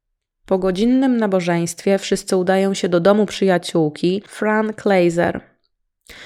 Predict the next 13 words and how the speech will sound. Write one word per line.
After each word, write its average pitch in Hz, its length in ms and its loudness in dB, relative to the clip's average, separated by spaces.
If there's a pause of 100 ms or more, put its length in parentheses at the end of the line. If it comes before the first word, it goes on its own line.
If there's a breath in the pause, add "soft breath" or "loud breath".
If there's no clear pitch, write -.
(420 loud breath)
Tego 233 240 2
dnia 226 260 2
w 196 60 -2
jej 202 180 4
domu 170 400 4
posiłek 214 560 2
przyrządza 190 520 0
jej 185 180 2
przyjaciel, 175 720 -2
który 208 300 2
jest 190 380 0
szefem 190 420 0
kuchni. 180 640 -2